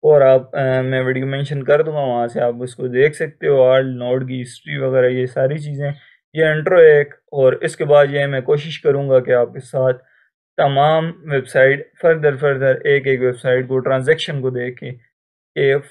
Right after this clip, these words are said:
फ़ौरन किस तरह हमने कैच करना है ट्रांजैक्शन को, कितनी बड़ी ट्रांजैक्शन होती है, ये सारी चीज़ें आपके साथ शेयर करूँगा। और अगर आपको वीडियो अच्छी लगे तो वीडियो को लाइक और शेयर कीजिएगा,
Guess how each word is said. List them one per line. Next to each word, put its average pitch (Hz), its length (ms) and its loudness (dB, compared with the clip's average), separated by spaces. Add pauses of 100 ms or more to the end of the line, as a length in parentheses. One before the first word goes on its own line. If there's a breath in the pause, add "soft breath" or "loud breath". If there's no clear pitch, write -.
फ़ौरन 156 320 4
किस 156 180 0
तरह 143 160 4
हमने 135 220 -2
कैच 139 260 0
करना 135 340 0
है 131 80 0
ट्रांजैक्शन 131 640 -2
को, 131 140 0
कितनी 135 400 -10
बड़ी 131 280 -2
ट्रांजैक्शन 131 560 -4
होती 131 300 -8
है, 131 160 -4
ये 143 60 -4
सारी 147 380 2
चीज़ें 139 260 -8
आपके 131 260 0
साथ 139 180 0
शेयर - 380 -2
करूँगा। 147 480 -2 (480 soft breath)
और 131 400 6
अगर 139 220 4
आपको 139 280 2
वीडियो 135 320 -2
अच्छी 147 220 -6
लगे 147 240 2
तो 131 120 -2
वीडियो 127 320 -6
को 131 80 -2
लाइक 127 340 2
और 135 120 0
शेयर 175 480 -2
कीजिएगा, 143 600 -4